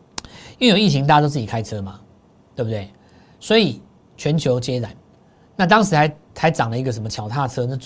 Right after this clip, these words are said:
用来做健身的，另当别论。但以外出步行的部分的话，大家是比较喜欢自用车。那所以呢，我们来看到这个同样的，回到这个行情的这个过程当中，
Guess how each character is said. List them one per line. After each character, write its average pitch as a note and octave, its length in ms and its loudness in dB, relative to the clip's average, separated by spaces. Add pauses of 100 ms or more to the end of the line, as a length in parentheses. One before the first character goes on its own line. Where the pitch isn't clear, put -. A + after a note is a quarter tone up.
用 E3+ 160 -2
来 C3 80 -2
做 D3+ 140 0
健 C#3 200 -4
身 A2 180 -6
的， A2+ 100 -6
另 D3+ 120 -2
当 C#3+ 160 -2
别 A#2 140 -6
论。 A2 180 -6 (460)
但 G3+ 180 2
以 C#3 100 0
外 G#3 140 6
出 F#3 220 2
步 F3+ 180 0
行 B2+ 160 -4
的 A#2 60 -2
部 D3 140 -4
分 C#3 120 -4
的 B2 80 -4
话， B2 200 -2
大 C#3+ 180 -2
家 C3+ 160 -2
是 D3 120 -4
比 A2 180 -10
较 C#3 100 -4
喜 A#2+ 140 -8
欢 G#2+ 120 -8
自 B2 160 -6
用 A2+ 160 -4
车。 G2 240 -8 (680)
那 F#3 320 2 (120)
所 - 180 0
以 G3+ 60 6
呢， E3 180 2
我 C#3+ 60 -4
们 C3 80 -2
来 C#3 100 0
看 D#3 160 0
到 D3 140 2
这 D3+ 100 -2
个 C#3 80 0
同 C3 180 -2
样 D3 160 -2
的， A2 160 -4
回 G#2 140 -4
到 D3 140 2
这 D3 80 0
个 C3+ 120 0 (540)
行 C3 160 -2
情 B2+ 160 0
的 B2+ 80 2
这 C#3+ 100 0
个 C3 60 0
过 C3 180 0
程 A2+ 140 -2
当 A#2+ 160 -2
中， A#2 180 -4